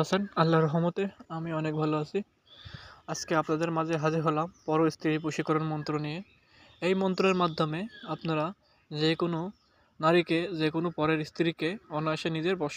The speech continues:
করতে পারবেন। নিজের বশে করে আপনার ইশারা অনুসারে, আপনার আজ্ঞা অনুসারে তাদের দিয়ে সকল কাজকর্ম করাতে পারবেন।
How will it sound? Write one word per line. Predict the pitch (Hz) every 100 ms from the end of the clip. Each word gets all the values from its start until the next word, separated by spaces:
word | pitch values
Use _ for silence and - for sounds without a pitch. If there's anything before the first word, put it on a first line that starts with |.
| -
করতে | 147 151
পারবেন। | 143 139 151
নিজের | 156 151
বশে | 151 - 170
করে | 185 220 - _ _ _ -
আপনার | - 160 151 160
ইশারা | 160 175 180
অনুসারে, | 175 - 170 175 196 _ _ - - -
আপনার | - 156 156
আজ্ঞা | 156 175 175
অনুসারে | 170 175 180 208 -
তাদের | 151 160
দিয়ে | 170 -
সকল | 160 165 156
কাজকর্ম | 151 - 160 190 - _ -
করাতে | - 151 147 143
পারবেন। | 139 -